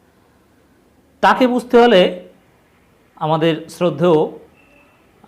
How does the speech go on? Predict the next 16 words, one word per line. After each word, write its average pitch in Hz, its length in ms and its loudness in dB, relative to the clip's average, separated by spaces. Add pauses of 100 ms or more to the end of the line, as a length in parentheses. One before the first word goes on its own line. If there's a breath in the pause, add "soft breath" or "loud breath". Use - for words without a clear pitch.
সেই 156 240 -6
বিখ্যাত 160 340 -4
শাহবাগী 165 560 0
মৌলানা, 147 560 -2 (1400)
আহ, 104 200 -6
ফরিদউদ্দিন 202 640 -2
মাসুদের 185 400 0
দিকে 147 160 -8
একটু - 180 -12
তাকান। 92 320 -14 (220)
ফরিদউদ্দিন 196 560 -2
মাসুদ 180 320 -2 (140)
কিন্তু 202 260 -8
বর্তমান 185 420 -4
কওমিদের 180 460 -6
মধ্যে 175 600 -6